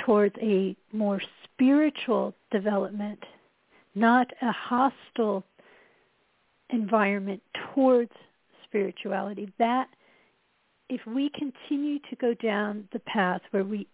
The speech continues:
elevate hostility towards mysticism and spirituality or intuitive experience or any number of other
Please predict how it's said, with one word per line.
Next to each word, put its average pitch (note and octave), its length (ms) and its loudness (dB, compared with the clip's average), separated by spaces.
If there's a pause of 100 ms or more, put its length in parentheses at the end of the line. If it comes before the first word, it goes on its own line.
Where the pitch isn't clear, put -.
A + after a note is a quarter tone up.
(120)
elevate A3+ 680 2
hostility A3 1040 -4 (760)
towards G3+ 300 2
mysticism A3+ 920 -4
and G3+ 240 -6
spirituality G#3 1120 0
or G3+ 180 -4
intuitive A3+ 760 0 (540)
experience B3+ 920 2 (100)
or F#3+ 200 2
any A#3+ 240 0
number A#3+ 340 2
of G3+ 100 -2
other G#3+ 280 2